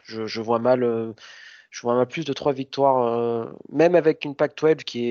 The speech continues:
est, voilà, qui, qui est, qui est ce qu'elle est. Non, je, je vois pas plus de trois victoires, euh, à Notre-Dame, ça va être trop compliqué. À U C L A, ça va être trop compliqué.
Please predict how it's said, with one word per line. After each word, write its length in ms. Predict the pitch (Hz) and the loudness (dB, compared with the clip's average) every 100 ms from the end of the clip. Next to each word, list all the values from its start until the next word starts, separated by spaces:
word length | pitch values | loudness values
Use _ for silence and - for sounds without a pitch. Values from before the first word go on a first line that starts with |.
| 120 | -2
est, 40 | 117 | 0
voilà, 240 | 110 92 | -2 -2
qui, 280 | 101 - - | -6 -16 -20
qui 140 | - | -16
est, 320 | 80 - 98 92 | -14 -10 -10 -8
qui 180 | - 117 | -4 -2
est 40 | |
ce 80 | 113 | 0
qu'elle 200 | 131 123 | 2 2
est. 120 | 156 - _ _ _ _ _ _ _ _ _ _ - - - - - _ - | 2 -4 _ _ _ _ _ _ _ _ _ _ -16 -14 -18 -20 -20 _ -10
Non, 160 | 95 95 | -6 -6
je, 160 | 98 | -8
je 140 | 101 98 | -10 -6
vois 180 | 98 113 | -4 0
pas 120 | 120 | 0
plus 140 | - | -2
de 60 | - | -10
trois 220 | - 127 | -4 -4
victoires, 480 | 110 113 117 117 113 | -4 -6 2 6 6
euh, 360 | 107 95 95 92 - - _ _ _ _ - - | 4 0 -4 -8 -14 -20 _ _ _ _ -20 -10
à 80 | 117 | -6
Notre-Dame, 400 | 120 - 123 113 | -4 -2 -2 -2
ça 100 | 117 | -2
va 40 | |
être 80 | 113 | -6
trop 120 | - | -8
compliqué. 720 | 107 104 - - 120 117 120 113 | -12 -14 -14 -6 -2 0 2 2
À 80 | |
U 140 | 107 107 | 0 -2
C 180 | - 107 | -6 -4
L 80 | |
A, 60 | 110 | -4
ça 120 | - | -6
va 60 | 101 | -8
être 60 | |
trop 160 | - - | -10 -12
compliqué. 640 | - 98 - - 110 104 | -14 -14 -14 -4 -4 -4